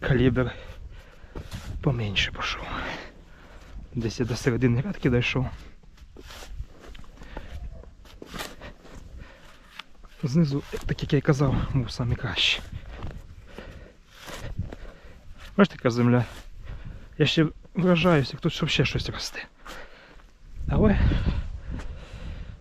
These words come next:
картопля все буде. По врожаю. Ну, який тут калібр у нас? Четвірка з половиною.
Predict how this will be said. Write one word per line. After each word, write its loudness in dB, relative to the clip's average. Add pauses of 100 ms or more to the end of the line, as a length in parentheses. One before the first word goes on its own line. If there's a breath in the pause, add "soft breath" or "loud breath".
(1300 loud breath)
картопля 6
все 6
буде. 4 (2250 loud breath)
По 0
врожаю. 6 (1080 loud breath)
Ну, 2
який 6
тут 2
калібр 4
у 6
нас? 2 (360 loud breath)
Четвірка 4 (1120 soft breath)
з -14
половиною. 4